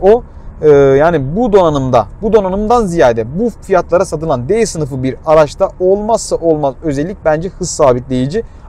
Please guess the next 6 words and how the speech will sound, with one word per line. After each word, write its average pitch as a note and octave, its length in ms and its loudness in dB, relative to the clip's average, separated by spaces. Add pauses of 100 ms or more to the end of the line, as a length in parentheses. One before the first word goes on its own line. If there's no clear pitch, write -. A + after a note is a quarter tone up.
Ama G#3 260 0
Volkswagen'in G3+ 560 0
satış G3+ 380 -6
politikası E3 640 -2 (360)
yani E3+ 200 -2
son G3 320 -2